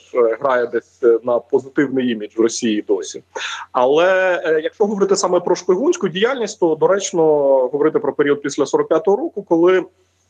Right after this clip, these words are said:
е, стало зрозуміло, е, скажімо, с-, окреслилися лінії наступної конфронтації між, е, е, західним світом, уже ліберально-демократичним, і Радянським Союзом. Е, величезна просто була радянська, е,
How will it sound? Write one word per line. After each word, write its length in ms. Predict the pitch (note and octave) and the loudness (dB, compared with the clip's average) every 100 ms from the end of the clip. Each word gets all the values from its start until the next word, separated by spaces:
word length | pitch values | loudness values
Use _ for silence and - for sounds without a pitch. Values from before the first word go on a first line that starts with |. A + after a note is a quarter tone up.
| - - | -20 -4
е, 140 | D3+ C#3 | -2 0
стало 300 | - D#3+ E3 | 0 -2 -2
зрозуміло, 840 | D#3 D#3 E3+ F3+ F3 D#3+ D#3 C#3+ | -6 -6 -4 -2 2 4 4 4
е, 120 | D3 C3+ | 0 -2
скажімо, 300 | - D#3 D3+ | -4 -2 -2
с-, 140 | - | 0
окреслилися 920 | - D#3 F3 F3 F3+ D#3 D3+ E3 C#3+ C#3 | 0 0 0 -2 -2 -2 0 0 0 0
лінії 320 | D#3 D#3+ D3+ | -8 -10 -8
наступної 520 | C#3+ C#3 E3 D3+ D3 | -8 -6 -6 0 0
конфронтації 800 | C3+ D#3 - F#3+ G3+ F#4 - A3+ | 2 -2 0 0 2 -2 -4 -4
між, 280 | F#3+ F3 D#3+ | 0 0 2
е, 320 | E3 D3 C#3+ C#3+ - - - | 0 2 2 0 -10 -20 -4
е, 140 | C#3 C3 | 0 2
західним 480 | D#3 G3 A3 F#3 E3+ | 0 -2 -2 -2 -2
світом, 640 | - F3 E3+ E3 D#3+ D3 | -4 -6 0 0 0 -6
уже 380 | B2+ C3+ B2+ - - | 0 2 2 0 -2
ліберально-демократичним, 1300 | C3+ C3 C#3 C#3 C3+ C3 C3+ - D#3 C#4+ - - G#3 | 0 2 2 2 0 -2 -6 -4 -4 -4 -4 0 0
і 300 | G3+ E3 F3 E3 | 0 0 2 4
Радянським 680 | C#3 C#3 D3 D3+ D#3+ E3+ | 2 0 0 0 0 -4
Союзом. 520 | E3+ A3 C#4 C#4 G#3+ F#3 - - _ - | -4 -2 2 2 0 -2 -16 -20 _ -2
Е, 380 | C#3+ C#3+ C#3 C#3 C3+ C3 - _ _ | 2 4 4 2 -2 -16 -18 _ _
величезна 680 | F3 G3 G3 A3 F#3+ E3 D#3 | 2 2 2 2 0 0 -2
просто 400 | D#3+ D#3+ D#3 D3 | 0 -4 0 0
була 380 | C#3+ C#3+ C#3+ | 2 4 4
радянська, 600 | C#3 C#3+ C#3+ C#3+ D3 C#3 | 2 0 -2 -4 -2 0
е, 500 | B2 C#3 C3 B2+ B2 | 0 2 2 4 0